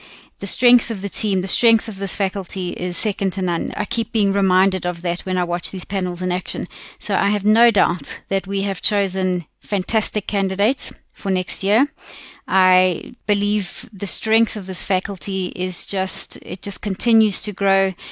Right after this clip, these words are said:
The network continues to grow because people like Mister Mudlia and Mister Ramnarain, they're not disappearing. We're gonna see them doing guest classes. We're gonna see them popping in. And I look forward to that. I look forward to this ever-expanding family that we have.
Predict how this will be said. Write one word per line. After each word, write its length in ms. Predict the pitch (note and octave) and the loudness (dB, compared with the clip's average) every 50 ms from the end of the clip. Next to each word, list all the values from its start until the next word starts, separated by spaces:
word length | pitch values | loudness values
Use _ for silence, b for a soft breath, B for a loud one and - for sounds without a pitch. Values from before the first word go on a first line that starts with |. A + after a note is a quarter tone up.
| B B B B B | B B B B B
The 60 | G3 | 2
network 600 | G3 G3 G3+ A3 A3+ - - - G#3 G3 F#3+ - | 4 6 6 4 4 2 -2 -2 -2 -2 -2 -2
continues 560 | - G#3 F#3+ - - G#3 G3+ G3+ F#3+ F3+ - | -2 -2 -2 0 2 2 4 4 2 2 0
to 100 | - - | -4 -4
grow 320 | G3 - G3+ G#3 G#3 G#3 G3 | -2 0 2 2 2 2 0
because 400 | F#3+ G3 - - G#3+ G3 F#3+ - | -2 -6 -8 -6 -4 -4 -4 -4
people 300 | - A#3 G#3+ - G#3 G3+ | -4 -6 -6 -6 -4 -4
like 180 | F#3+ F#3+ - | -2 -2 -2
Mister 240 | G3 F#3+ - - - | -2 -2 -2 -2 -2
Mudlia 380 | G3 G3 G3 F#3 F#3+ F#3+ F#3+ F#3 | -2 -2 -2 -2 -2 -2 0 0
and 80 | F#3 | 0
Mister 240 | F#3 F3+ - - F#3+ | 0 -2 -4 -4 -2
Ramnarain, 480 | F#3 F#3+ G3 G3+ F#3+ F#3 F#3 F3+ F#3 F3 | 0 0 0 0 0 0 0 0 0 0
they're 100 | F#3 G#3 | 2 2
not 220 | A3 G#3 G3+ - | 2 2 0 0
disappearing. 600 | - G3+ - - G#3 - - G3 F#3+ F3+ E3+ F3 | -2 -4 -4 -4 -6 -6 -2 -2 0 0 0 0
We're 120 | F3 F#3 F3 | -2 -2 -2
gonna 180 | F#3+ F3+ F#3 | -2 -2 0
see 220 | F#3 - - A3 G3 | 0 -2 -2 -2 -2
them 200 | G3+ G3+ G3 F3 | 0 -2 -2 -2
doing 240 | - F#3+ F#3+ F#3+ | -2 -2 -2 0
guest 300 | E3+ F#3 F#3+ F#3+ - - | 0 0 -2 -2 -2 -4
classes. 600 | - G#3+ F#3+ F#3 F#3 - - G3 F#3 F3+ F3+ - B B B B B B B | -2 0 0 0 2 2 2 0 0 0 -2 -4 B B B B B B B
We're 100 | G#3 G#3 | -4 -2
gonna 180 | - G#3 G3+ G3+ | 0 2 2 2
see 520 | - - - G#3+ G#3 G#3 G3 F#3 F#3+ G3+ - | 2 2 0 0 0 0 0 -2 -4 -6 -6
them 220 | F3+ F#3 F#3 F3 | -4 -4 -2 -2
popping 340 | - G3 F#3+ - - F#3 F3+ | -4 -6 -6 -4 -4 -2 0
in. 300 | - F#3+ G3 G3 F#3+ F3 - B B B B B B B | 0 2 2 2 2 0 -2 B B B B B B B
And 180 | - G3+ G3 | 0 2 2
I 60 | F#3+ G3 | 2 2
look 160 | G3 G3 - | 0 -2 -6
forward 320 | - G#3+ F#3+ F#3+ F#3 - | -6 -6 -4 -4 -2 -2
to 100 | - G#3 F3+ | -4 0 2
that. 320 | G#3 G3+ - F3 - - | 2 2 2 2 -2 -4
I 140 | - - F#3+ | -2 -2 -2
look 180 | F#3+ G3 - | -2 -4 -8
forward 280 | - - G#3+ G#3 G#3 - | -6 -4 -4 -4 -4 -4
to 140 | - G#3 F#3 | -6 -6 -4
this 200 | F#3+ G3 F#3+ - | -4 -4 -2 -2
ever-expanding 800 | - G3+ F#3 F#3 F#3+ F#3+ - - - - F#3+ F#3 F#3 F#3 F#3 | -2 -2 -2 -2 -4 -4 -4 -4 -4 -2 -2 0 0 0 0
family 360 | F3+ - F#3+ F#3 F#3+ F3+ F3+ E3+ | -2 -2 -2 -2 0 -2 -2 -4
that 180 | F3+ F3+ - F3 | -6 -8 -8 -8
we 80 | F3 | -6
have. 420 | F3+ F#3+ F#3+ F3+ E3+ D#3 - - | -4 -2 -2 -2 -2 -4 -6 -12